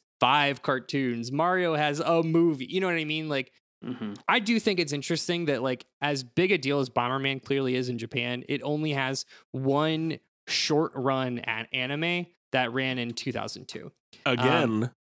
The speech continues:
Speaker 3: this is about the time it wasn't an anime, but the Donkey Kong animated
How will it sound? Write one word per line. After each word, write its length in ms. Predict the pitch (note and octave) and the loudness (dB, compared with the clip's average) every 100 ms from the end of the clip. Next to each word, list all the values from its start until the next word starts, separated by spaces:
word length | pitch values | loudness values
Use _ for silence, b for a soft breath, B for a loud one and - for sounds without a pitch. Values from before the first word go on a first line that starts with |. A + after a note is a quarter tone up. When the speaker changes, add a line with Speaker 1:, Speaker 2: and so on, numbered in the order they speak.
| _ _ _ | _ _ _
Speaker 3:
this 240 | A2+ A#2+ D#3 | 0 0 2
is 140 | D3 | 2
about 400 | A#2+ A2 G#2+ - | 2 2 0 0
the 80 | B2 | -2
time 580 | - B2 A#2+ A#2+ A#2+ A#2 _ _ _ _ _ _ _ _ | 2 2 2 2 0 -2 _ _ _ _ _ _ _ _
it 120 | A#2 | 2
wasn't 300 | A2 A2 A2 | 4 4 4
an 80 | G#2 | 2
anime, 480 | G#2+ B2+ B2 G2 G2 | 2 4 4 4 2
but 180 | G2 - | 0 -2
the 60 | G2 | 0
Donkey 360 | G2 G2 B2 | 0 0 -2
Kong 480 | - A#2 A#2 A#2+ A#2+ - | 2 4 4 2 0 0
animated 640 | A#2+ A#2+ B2 B2 B2+ A#2+ | 2 4 4 4 0 -6